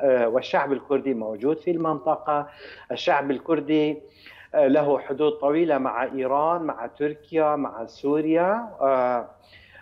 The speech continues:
وبالتأكيد يح-، وأمريكا أي-، هذه الدول هي دول مهمة، وأمريكا أيضا دولة مهمة في المنطقة. آه، حكومة إقليم كردستان ترى، تجد نفسها مضطرة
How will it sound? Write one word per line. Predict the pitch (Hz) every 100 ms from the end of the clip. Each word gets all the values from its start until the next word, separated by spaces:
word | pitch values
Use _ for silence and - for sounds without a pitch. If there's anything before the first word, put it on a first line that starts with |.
| _
وبالتأكيد | 143 143 139 127 127 - 143 135 123 127 190 202 196 165 - 214 196 127 -
يح-، | 139 143 143
وأمريكا | 147 156 175 180 226 233 185 170
أي-، | 175 165 135
هذه | 139 190 185 185
الدول | 151 170 170 151
هي | 160 143
دول | 147 147 135
مهمة، | 131 123 175 220 233
وأمريكا | 214 165 143 139 208 226 165 139
أيضا | 175 156 160
دولة | 139 170 180 190
مهمة | 220 262 170
في | 117 135
المنطقة. | 113 113 101 117 - 113 104 - - - - - -
آه، | 147 139
حكومة | - 151 196 226 220
إقليم | 220 - 175 160
كردستان | - 226 208 127 - 135 156 226 262 -
ترى، | 160 143 143
تجد | 160 147 147
نفسها | 143 147 - - 127 131
مضطرة | 120 143 - 226 226 156 123 107